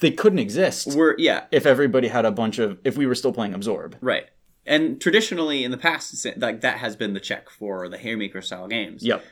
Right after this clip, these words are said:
Speaker 2: But now that Teferi exists, it's just, like, letting all these Haymaker style games loose upon the format. Like,
Speaker 1: Yep.
Speaker 2: everybody's just slamming just, like, huge, uh, spells that are gonna do a lot for the, you know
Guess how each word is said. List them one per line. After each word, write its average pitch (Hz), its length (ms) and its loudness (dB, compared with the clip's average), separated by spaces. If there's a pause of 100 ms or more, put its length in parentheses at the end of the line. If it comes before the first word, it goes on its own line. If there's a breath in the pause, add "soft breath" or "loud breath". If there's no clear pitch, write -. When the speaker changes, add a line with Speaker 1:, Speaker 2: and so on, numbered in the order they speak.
(140 loud breath)
Speaker 2:
But 139 100 0
now 147 200 6
that 113 120 -2
Teferi 160 340 2
exists, 107 760 -4
it's 113 320 -8
just, - 320 -6 (100)
like, 98 280 -6
letting 107 300 0
all 101 200 -2
these 101 160 -6
Haymaker 95 600 -8
style 92 380 -8
games 92 460 -10
loose 95 420 -8
upon 90 300 -16
the - 80 -20
format. 90 360 -12
Like, 98 120 -6
Speaker 1:
Yep. 120 80 0
Speaker 2:
everybody's 107 260 -4
just 104 160 -8
slamming 98 500 -10 (540 soft breath)
just, 101 160 -12
like, 92 280 -6
huge, 110 680 -6 (580)
uh, 85 240 -4
spells - 480 -6
that 90 120 -12
are 80 80 -10
gonna 82 400 -14 (140)
do 98 180 -10
a - 20 -8
lot - 180 -8
for - 120 -20
the, 85 280 -12 (240)
you 107 80 -14
know - 140 -16